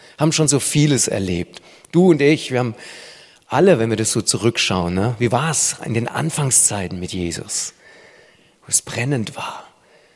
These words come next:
wo es für dich zur Überzeugung wurde, wo du Entscheidungen getroffen hast, wo du Opfer gebracht hast, wo du Dinge hinter dir gelassen hast, wo du gesagt hast, „Ich bin entschieden zu folgen Jesus, nie mehr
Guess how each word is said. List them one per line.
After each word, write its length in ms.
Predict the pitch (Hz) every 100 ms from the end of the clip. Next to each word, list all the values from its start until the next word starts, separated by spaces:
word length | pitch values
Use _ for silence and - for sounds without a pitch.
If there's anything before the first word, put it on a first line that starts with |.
| _ -
wo 60 |
es 80 | 107
für 140 | - 101
dich 180 | 107
zur 140 | - 117
Überzeugung 840 | - - - - 143 160 120 95
wurde, 380 | 98 90 123 113 _ _ - -
wo 80 | 117
du 120 | 123
Entscheidungen 760 | 127 127 - 147 165 156 147 117
getroffen 560 | 117 - 113 - 87
hast, 360 | - - - - _ -
wo 80 | -
du 180 | 113 -
Opfer 360 | 143 - - 120
gebracht 540 | 110 - 92 - - -
hast, 300 | - - - - - - -
wo 60 | 123
du 140 | 117
Dinge 240 | 135 135
hinter 560 | 120 - - 175 185 156
dir 180 | 120 98
gelassen 500 | 110 92 95 - -
hast, 360 | - - - - _ - - _ _ _ -
wo 60 |
du 40 | 101
gesagt 380 | 95 98 -
hast, 300 | 98 - - - _ _ _ _ _ _ _ - -
„Ich 140 | - -
bin 120 | 120
entschieden 580 | 110 107 - 110 101 90
zu 120 | -
folgen 420 | - - 98 98
Jesus, 640 | 92 90 87 87 92 - -
nie 160 | 110 113
mehr 360 | 107 104 110